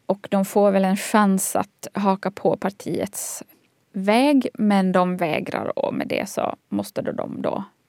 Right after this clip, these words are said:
de här sexlingarna med Karl Harald i spetsen lämna partiet.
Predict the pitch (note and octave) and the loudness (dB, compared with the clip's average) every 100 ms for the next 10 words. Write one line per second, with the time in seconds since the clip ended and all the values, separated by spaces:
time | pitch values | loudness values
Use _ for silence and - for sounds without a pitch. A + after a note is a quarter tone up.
0 | _ - F#3+ F#3 - - - - - G#3+ | _ -8 -6 -6 -8 -10 -10 -8 -6 -8
1 | - G3+ F2 - _ _ - G3 G3 F#3+ | -4 -2 -2 -2 _ _ -16 -4 -2 0
2 | F#3 - - - F#3+ - F#3 G3+ G#3 G3+ | -2 -2 -6 -8 -8 -6 -6 -6 -4 -2
3 | F#3 F#3+ F#3+ - - - - G3 | 0 -2 -4 -6 -8 -10 -12 -12